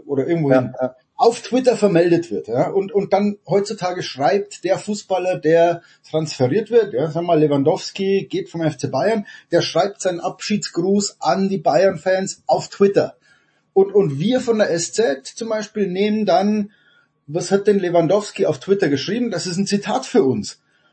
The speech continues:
Speaker 1: Und, und dadurch ergibt sich's, durch dieses massenhafte Verbreiten, was eine kleine Menge schreibt,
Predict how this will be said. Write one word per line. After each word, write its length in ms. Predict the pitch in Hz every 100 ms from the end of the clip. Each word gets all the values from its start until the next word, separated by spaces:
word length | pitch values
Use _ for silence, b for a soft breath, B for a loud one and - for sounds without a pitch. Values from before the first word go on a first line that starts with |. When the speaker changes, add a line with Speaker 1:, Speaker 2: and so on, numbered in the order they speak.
| _ _ 175
Speaker 1:
Und, 320 | 175 - -
und 280 | 170 156 -
dadurch 340 | 196 214 202
ergibt 340 | 147 147 -
sich's, 280 | - 131 131
durch 240 | 151 151 -
dieses 320 | 160 160 135
massenhafte 800 | 135 196 233 233 208 190 - 190
Verbreiten, 760 | 156 123 120 139 196 214 208 170
was 160 | 160
eine 120 | 160
kleine 540 | 156 - 127 202 233 220
Menge 280 | 175 170 143
schreibt, 640 | - 117 285 302 -